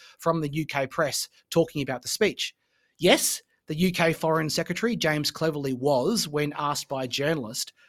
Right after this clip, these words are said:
sort of forced into a defensive response by highlighting the Asian heritage of the Prime Minister and Home Secretary and his own African heritage. But he was asked that question by an Australian journalist. So I'm wondering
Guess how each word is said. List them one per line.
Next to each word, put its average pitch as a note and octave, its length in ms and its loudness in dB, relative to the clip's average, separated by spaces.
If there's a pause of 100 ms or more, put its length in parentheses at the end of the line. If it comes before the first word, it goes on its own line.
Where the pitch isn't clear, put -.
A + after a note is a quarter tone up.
(160)
sort F#3 320 6
of E3 100 4
forced - 520 2
into F3 300 0
a D3 100 0 (280)
defensive F3+ 560 0
response G#3 560 2 (120)
by D#3 120 6
highlighting E3 640 2
the C#3+ 200 -6
Asian C#3+ 300 0
heritage C#3 480 -4
of A#2 100 -8
the C3 60 -6
Prime B2+ 260 -4
Minister C3 300 -4
and B2 120 -6
Home C3 220 -4
Secretary G#2+ 600 -6 (260)
and C3+ 120 -4
his C#3+ 140 0
own C3+ 280 2
African E3 360 -2
heritage. - 600 -8 (400)
But A3+ 80 4
he A#3 100 12
was G3+ 140 12
asked G#3+ 220 12
that A3 160 8
question E3 320 8
by F3 280 8
an F3 80 6
Australian D#3+ 500 4
journalist. E3 580 2 (420)
So G#3 120 8
I'm G3+ 80 8
wondering A3+ 540 10